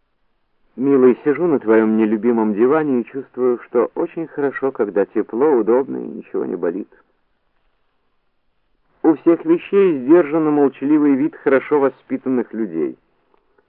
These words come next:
Цветы же прямо говорят: 'Мы знаем, но не скажем',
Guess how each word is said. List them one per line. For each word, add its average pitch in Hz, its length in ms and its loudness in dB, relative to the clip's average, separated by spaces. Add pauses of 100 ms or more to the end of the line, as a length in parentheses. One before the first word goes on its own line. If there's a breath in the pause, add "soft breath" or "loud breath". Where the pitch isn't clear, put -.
(100)
Цветы 120 320 -2
же 123 120 0
прямо 98 360 -2
говорят: 92 420 0
'Мы 104 380 -2
знаем, 165 500 -2
но 143 100 -2
не 147 140 -4 (140)
скажем', 71 580 -10